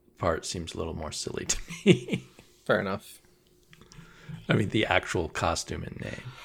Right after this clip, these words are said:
Speaker 1: But
Speaker 2: Yeah, that's the curse of Kitty Pryde.
Speaker 1: It, it may, it, this story that was less superhero comic booky suddenly had that sort of intruding for a moment. But anyhow.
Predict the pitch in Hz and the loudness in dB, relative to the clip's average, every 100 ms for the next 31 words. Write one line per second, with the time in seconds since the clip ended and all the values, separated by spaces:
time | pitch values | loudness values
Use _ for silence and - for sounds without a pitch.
0 | - - - - 135 98 92 - 117 - | -16 -16 -10 0 4 4 2 2 0 2
1 | 95 - 87 - 87 - 82 - - - | 2 0 -4 -6 -6 -4 -4 -6 -10 -12
2 | - - - - - - - - - - | -12 -12 -20 -20 -20 -20 -20 -12 -10 -10
3 | - - - - - 147 - 151 147 156 | -14 -18 -20 0 6 6 6 2 4 6
4 | 127 - - - - - - - 127 123 | 6 6 -4 -8 -2 -2 -4 2 6 6
5 | - 143 135 127 117 113 92 95 104 110 | 8 12 12 12 10 6 4 6 8 8
6 | - - - - 127 107 101 98 92 104 | 6 2 2 4 4 4 4 4 4 2
7 | 101 98 - 87 - 85 - 90 82 80 | 2 0 -2 -2 -2 -2 2 2 0 -4
8 | 80 85 - - - 98 92 85 - - | -6 -6 -8 -6 -2 0 2 2 0 0
9 | 95 87 113 90 - 90 80 73 - - | 2 0 -4 -2 2 2 2 -6 -6 -6
10 | - - - - - _ - - - - | -6 -8 -8 -10 -12 _ -20 -20 -20 -20
11 | - - - _ _ - - - - _ | -20 -20 -20 _ _ -8 -8 -8 -16 _
12 | _ _ _ - 185 160 101 85 | _ _ _ 6 10 10 8 4